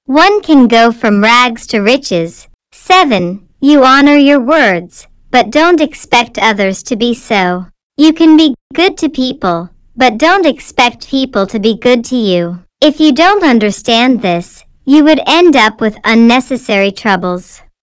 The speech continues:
Eight, I have bought lotteries for umpteen years, but I could never strike any prize. That shows if you want to be rich, you have to work hard.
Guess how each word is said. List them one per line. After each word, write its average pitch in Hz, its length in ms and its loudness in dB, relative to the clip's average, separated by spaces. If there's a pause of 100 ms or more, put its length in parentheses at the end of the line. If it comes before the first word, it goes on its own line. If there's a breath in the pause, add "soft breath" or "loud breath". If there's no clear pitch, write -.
(160)
Eight, 311 380 -2 (160)
I 302 140 4
have 302 260 0
bought 277 300 0
lotteries 247 600 0
for 233 140 -2
umpteen 269 680 2
years, 202 600 -2 (260)
but 254 140 0
I 254 120 2
could 254 220 -2
never 302 380 2
strike 233 480 -4
any 214 280 -2
prize. 185 800 -4 (260)
That 320 320 0
shows 277 480 -2
if 233 160 -6
you 240 140 0
want 262 300 0
to 269 80 -6
be 214 200 -2
rich, 247 560 -4 (160)
you 269 180 0
have 302 320 0
to 311 120 -4
work 294 300 -2
hard. 185 480 -2